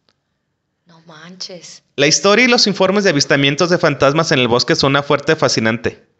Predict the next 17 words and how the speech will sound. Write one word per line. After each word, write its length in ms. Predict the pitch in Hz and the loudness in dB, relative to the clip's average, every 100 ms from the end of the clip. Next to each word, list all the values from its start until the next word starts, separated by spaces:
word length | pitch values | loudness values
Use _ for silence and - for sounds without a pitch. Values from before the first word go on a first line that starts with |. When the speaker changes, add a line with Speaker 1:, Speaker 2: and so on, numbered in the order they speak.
| - | -2
Speaker 2:
de 100 | 123 | 0
fascinación 520 | 120 135 117 127 127 | 0 0 2 2 0
continua, 540 | 139 135 165 175 135 - _ _ _ _ _ _ _ | 0 0 0 0 -2 -8 _ _ _ _ _ _ _
con 160 | 143 135 | 0 2
muchos 260 | 131 196 | 2 2
grupos 340 | 196 185 214 208 | 2 2 2 2
y 40 | |
organizaciones 640 | 139 135 127 123 127 156 | 2 2 0 0 0 0
que 80 | - | 0
muestran 400 | 139 139 147 151 | 0 0 0 0
un 80 | 151 | 0
interés 320 | 160 151 - | 0 -2 -2
activo 300 | 147 151 143 | -2 0 0
en 60 | 160 | 2
las 140 | 135 | 0
historias 340 | 120 113 127 117 | -2 0 0 -2
espeluznantes. 840 | - 110 113 139 180 180 - - | -4 -2 0 0 0 -2 -6 -10